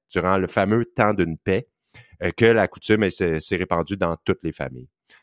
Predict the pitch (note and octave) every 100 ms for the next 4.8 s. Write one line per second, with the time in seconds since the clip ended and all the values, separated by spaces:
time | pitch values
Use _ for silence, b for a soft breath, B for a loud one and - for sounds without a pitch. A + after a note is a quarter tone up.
0 | - E2 - F#2+ G#2+ A2 F#2+ F#2+ G2 E2
1 | - F2+ - D#2+ - D#2 D#2 E2+ - F#2
2 | E2+ F2+ F2 - E2+ G#2+ A2+ b b b
3 | - D3+ D#3+ G#2 G2+ A#2 A2 G2+ D3+ G#2+
4 | - E3 A2+ G#2 F#2+ F2 E3+ D3+